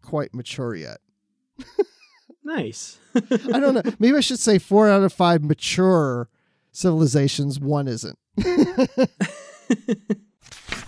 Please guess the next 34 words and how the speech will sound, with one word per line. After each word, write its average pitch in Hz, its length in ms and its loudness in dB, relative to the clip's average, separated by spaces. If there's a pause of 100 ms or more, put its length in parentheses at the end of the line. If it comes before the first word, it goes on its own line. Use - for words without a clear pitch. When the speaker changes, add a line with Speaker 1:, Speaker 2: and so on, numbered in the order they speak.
(800)
Speaker 2:
Well, 226 180 0
Shield 285 360 0
of 233 140 -2
the 220 60 -2
Gods 214 400 0
wasn't 185 500 0
quite 214 480 -2
what 175 160 0
I 165 120 0
expected 165 580 -4
the 156 80 0
story 160 340 0
was 147 160 -2
going 147 280 -2
to 131 60 -2
be, 135 280 -4
but 180 560 -2
at 156 100 -4
the 156 80 -8
same 160 240 -2
time, 156 340 -4
I 135 140 -4
really 165 420 2
enjoyed 139 400 -2
it. 185 140 0
I 160 100 -2
think, 180 380 -6
Bruce, 170 340 -2
you 156 120 -2
enjoyed 151 420 -2
this 151 180 -4
one 147 160 -4
as 131 160 -6
well. 139 320 -8